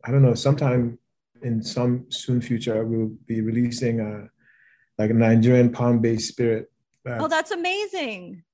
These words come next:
Speaker 1: Yeah, but that it, you know, the, it's not a,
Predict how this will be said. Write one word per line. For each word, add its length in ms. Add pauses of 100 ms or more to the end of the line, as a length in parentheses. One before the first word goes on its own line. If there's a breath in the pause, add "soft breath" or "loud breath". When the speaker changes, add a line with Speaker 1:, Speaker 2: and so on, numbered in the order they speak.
(200)
Speaker 1:
Yeah, 380
but 180
that 280
it, 200 (260)
you 140
know, 260 (100)
the, 280 (420)
it's 120
not 300
a, 240